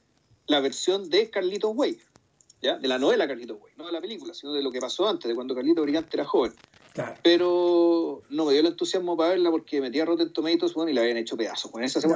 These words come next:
Speaker 1: esa cuestión
Speaker 2: no.
Speaker 1: sí que le hicieron pelota.
Speaker 2: No, ade-, además que, además que Bregman, Bregman se retiró después de eso. Mira, Bregman,
Speaker 1: Sí.
Speaker 2: Bregman es, es tanto más interesante que, que el señor Torres. Y yo creo que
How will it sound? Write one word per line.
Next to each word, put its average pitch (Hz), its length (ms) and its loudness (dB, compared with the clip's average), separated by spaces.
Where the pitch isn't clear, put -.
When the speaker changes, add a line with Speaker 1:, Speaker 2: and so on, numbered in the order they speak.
Speaker 1:
esa 185 160 2
cuestión 170 220 0
Speaker 2:
no. - 40 -6
Speaker 1:
sí 180 60 -2
que 175 60 2
le - 20 2
hicieron 151 340 -4
pelota. 139 260 2
Speaker 2:
No, 208 240 8
ade-, 208 340 4
además 208 380 2
que, 202 260 -2
además 196 460 -2
que 208 100 -6
Bregman, 208 600 -4
Bregman 214 420 -2
se 202 160 0
retiró 180 520 4
después 226 340 0
de 202 120 4
eso. 165 180 -2
Mira, 160 240 0
Bregman, 233 560 0
Speaker 1:
Sí. - 140 -6
Speaker 2:
Bregman 285 360 6
es, 277 180 4
es - 140 -8
tanto 339 440 2
más 254 140 4
interesante 285 720 0
que, 240 760 -2
que 196 460 -2
el 180 80 -4
señor 214 320 -4
Torres. 156 380 0
Y 180 100 -10
yo 185 120 2
creo 214 260 -4
que 202 240 -4